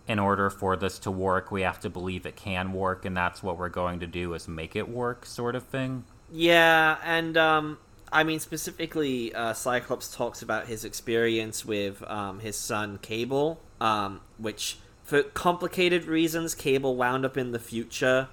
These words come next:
Speaker 2: um, like, sent to the future as a baby and raised in the future, um, and it was mostly a thing Scott didn't really have a choice in having happen,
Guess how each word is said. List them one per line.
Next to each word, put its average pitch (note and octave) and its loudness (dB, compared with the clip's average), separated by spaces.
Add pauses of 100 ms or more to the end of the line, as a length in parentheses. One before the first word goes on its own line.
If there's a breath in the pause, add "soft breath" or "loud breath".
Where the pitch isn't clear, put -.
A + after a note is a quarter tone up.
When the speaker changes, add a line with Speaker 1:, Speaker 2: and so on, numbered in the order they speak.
(280 loud breath)
Speaker 2:
um, G#2+ 2
like, A2 -4 (180)
sent B2+ 2
to C#3+ -6
the B2+ -2
future B2 -6
as A2+ -4
a A2 0
baby G#2 -2
and G2+ -4
raised G2+ -2
in A2 -8
the G#2 -4
future, A#2 -2 (200)
um, F#2+ -4
and G#2 -6
it F#2+ -8
was - -8 (340 soft breath)
mostly C3+ 2
a E3+ 2
thing F3 -2
Scott D#3+ 2
didn't D#3 -6
really D3+ 2
have D#3 2
a D#3 0
choice D3+ -2
in D3+ -2
having C#3+ -2
happen, D#3 -2